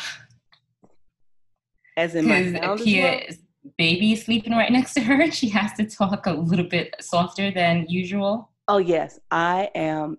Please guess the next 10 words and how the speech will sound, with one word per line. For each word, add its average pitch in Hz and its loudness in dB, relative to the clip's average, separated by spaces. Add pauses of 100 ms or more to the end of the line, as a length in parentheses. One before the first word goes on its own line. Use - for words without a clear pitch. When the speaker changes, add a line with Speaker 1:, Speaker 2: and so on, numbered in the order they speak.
Speaker 1:
in 196 -2
bed 175 -2 (1300)
with 175 -4
the 202 -4
three-year-old 175 0
next 175 -4
to 151 -10
me. 147 -4 (520)
I 160 0 (140)
am 147 -4